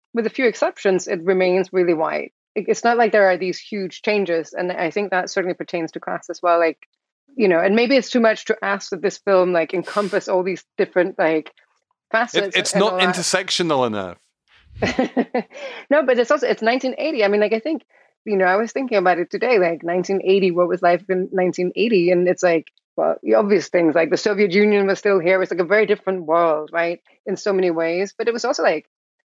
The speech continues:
Speaker 1: you know, Ivy Leagues had just, just, like, a decade earlier brought women into, into their classrooms, right? Like, Columbia College, like, you couldn't be an undergraduate woman until nineteen eighty-three at Columbia College.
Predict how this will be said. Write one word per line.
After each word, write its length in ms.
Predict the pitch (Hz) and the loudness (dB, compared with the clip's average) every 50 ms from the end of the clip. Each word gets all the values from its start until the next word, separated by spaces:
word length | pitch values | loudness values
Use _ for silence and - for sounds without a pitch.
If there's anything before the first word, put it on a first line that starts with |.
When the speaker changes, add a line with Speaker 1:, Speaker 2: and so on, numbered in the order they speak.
| _ - | _ -10
Speaker 1:
you 180 | 220 202 190 180 | -4 -2 -2 0
know, 280 | 170 165 165 160 175 - - | 0 -2 -4 -6 -8 -8 -2
Ivy 280 | - 202 226 220 220 208 | 0 0 0 2 0 0
Leagues 380 | 185 190 208 233 233 208 214 - | 0 0 0 0 0 -2 -2 -4
had 140 | 180 143 _ _ - - | -4 -4 _ _ -4 0
just, 380 | 220 226 220 214 - _ - _ _ _ _ - 202 _ | 0 0 0 -2 -8 _ -20 _ _ _ _ -20 -20 _
just, 220 | - 196 - - - | -10 -10 -8 -2 -2
like, 160 | 190 170 - | -2 0 -2
a 60 | 190 | -2
decade 360 | - 196 180 - 214 185 165 - | 0 0 0 0 0 -2 -2 0
earlier 560 | - 202 226 240 233 208 185 175 170 170 - - | 0 2 2 2 4 4 4 4 2 2 0 0
brought 200 | - 185 185 - _ - - - 220 | -2 -2 -2 -2 _ -16 -18 -6 0
women 340 | 208 190 185 190 185 185 | 0 2 2 2 2 2
into, 440 | 180 170 170 170 - 185 180 190 185 _ _ _ | 2 2 0 -2 0 -2 -2 -2 -4 _ _ _
into 420 | - 202 175 175 170 - 190 170 | -4 -2 -2 -2 -2 0 0 2
their 300 | 165 170 165 160 143 _ _ _ _ - | 4 4 4 4 2 _ _ _ _ -6
classrooms, 580 | - 196 320 - - - 160 160 151 160 - - | -4 -4 -4 -4 -6 -8 -8 -8 -8 -12 -8 -4
right? 160 | 170 175 185 180 | -2 0 2 2
Like, 200 | 180 175 151 - | 2 0 0 -2
Columbia 400 | - - 180 190 190 196 214 185 165 | -4 0 0 2 2 2 0 0 -2
College, 420 | - - 240 240 208 175 151 - | 0 0 2 2 2 2 0 0
like, 120 | - 170 156 | -2 -2 -2
you 80 | 190 | -2
couldn't 220 | - 247 208 214 202 | -4 -2 -2 2 0
be 60 | 180 | 0
an 80 | 165 - | 0 2
undergraduate 680 | 180 185 202 202 185 180 180 165 156 - 175 170 175 - | 0 2 2 2 2 2 0 0 0 0 -2 -2 -2 -2
woman 380 | 180 185 196 196 185 170 165 - - | 0 0 2 2 2 0 0 -2 -4
until 240 | 175 165 - 180 | -6 -4 -2 -2
nineteen 340 | 175 175 170 160 - 190 190 | 0 0 -2 -2 -4 -6 -8
eighty-three 460 | 185 165 160 165 - - - 131 - | -8 -8 -8 -8 -8 -4 -2 0 0
at 80 | - - | 0 -2
Columbia 340 | - 175 165 165 175 185 180 | -2 -2 -2 -2 -2 -4 -2
College. 340 | - 277 269 - - - | 0 0 0 -2 -4 -8